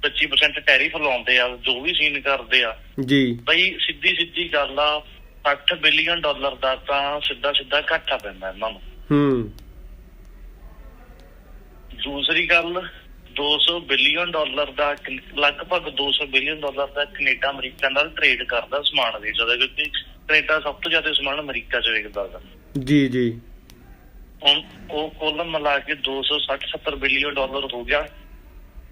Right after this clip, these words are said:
Speaker 1: ਹੁਣ ਜੇ ਉਹ ਰੁਕ ਗਿਆ, ਉਹਦਾ ਇੰਪੈਕਟ ਮੇਰੇ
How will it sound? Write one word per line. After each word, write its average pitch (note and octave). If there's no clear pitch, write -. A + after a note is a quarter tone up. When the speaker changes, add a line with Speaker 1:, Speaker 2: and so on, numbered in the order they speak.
Speaker 1:
ਹੁਣ E3
ਜੇ E3+
ਉਹ F3
ਰੁਕ D3+
ਗਿਆ, C3
ਉਹਦਾ C#3+
ਇੰਪੈਕਟ D3+
ਮੇਰੇ C#3+